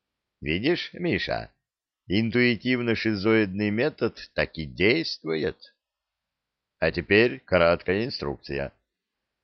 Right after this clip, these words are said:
Поскольку против эльфа в России и Германии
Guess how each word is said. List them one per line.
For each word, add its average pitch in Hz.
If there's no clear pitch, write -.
Поскольку 120
против 104
эльфа 95
в 98
России 104
и 95
Германии 87